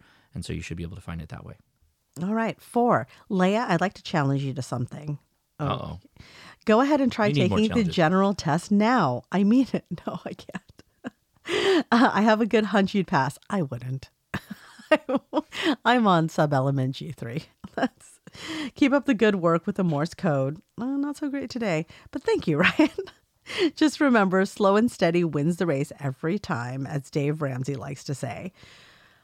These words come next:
Speaker 2: Th-, thank you. That's very encouraging, and I appreciate that. On the topic of Dave Ramsey.
Speaker 1: Uh-oh.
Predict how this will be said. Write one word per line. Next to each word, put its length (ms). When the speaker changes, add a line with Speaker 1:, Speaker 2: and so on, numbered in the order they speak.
Speaker 2:
Th-, 140
thank 260
you. 140
That's 240
very 280
encouraging, 680
and 120
I 40
appreciate 540
that. 260
On 160
the 80
topic 320
of 140
Dave 260
Ramsey. 640
Speaker 1:
Uh-oh. 360